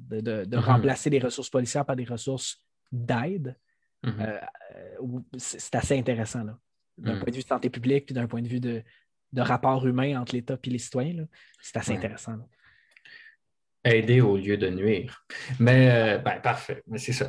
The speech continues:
Speaker 2: Donc, parfait. Là, on, je passerais, euh, j'aimerais ça que tu me parles un peu de la légalisation. Euh, c'est quoi
Speaker 1: Mm.
Speaker 2: les différents modèles ? Parce que, bon, au Québec, là, on, après, on va parler du Québec avec le modèle de la S Q D C, mais là, après, on a vu plein de modèles émerger autant en, aux États-Unis qu'au, au, euh,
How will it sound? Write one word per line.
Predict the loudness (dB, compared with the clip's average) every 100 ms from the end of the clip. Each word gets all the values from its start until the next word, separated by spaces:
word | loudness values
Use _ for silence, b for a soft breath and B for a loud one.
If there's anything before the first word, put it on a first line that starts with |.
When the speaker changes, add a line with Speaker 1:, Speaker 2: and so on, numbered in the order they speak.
| 2
Speaker 2:
Donc, | 6 6 6
parfait. | 4 2 2
Là, | 6 6
on, | 6 4
je | 2
passerais, | -2 -2 -4 -2 0 0 0 -4
euh, | -6
j'aimerais | -6 -6
ça | -4
que | -4
tu | -4
me | -2
parles | -2
un | -4
peu | -4
de | -2
la | -2
légalisation. | -2 -4 -4 -2 -4 -6 -6 -4 -4 -4
Euh, | -6 -10 -12
c'est | -8 -2
quoi | -2
Speaker 1:
Mm. |
Speaker 2:
les | -2
différents | -4 -4 -2
modèles ? | -2 0 2 2
Parce | 2
que, | 0
bon, | -2 -4 B -14 B
au | -4
Québec, | 0 2 6 6
là, | 6
on, | 2 0
après, | -2 0
on | 2
va |
parler | 0 -2 -4
du | -6 -6
Québec | -2 0 0
avec | -2 -4
le | -4
modèle | -4
de | -4
la |
S | -6 -8
Q | -8
D | -6
C, | -2 2
mais | 2 0 B B B B B
là, | 0
après, | 2 4
on | 4
a |
vu | 4 0
plein | 2
de | 2
modèles | 2 2 2
émerger | 2 -2 -4
autant | -4 -4 -4
en, | -4 -6 -8
aux | -10
États-Unis | -6 -4 -2 -2 0
qu'au, | 2 0 -4 -10
au, | -8 -6 -4
euh, | -4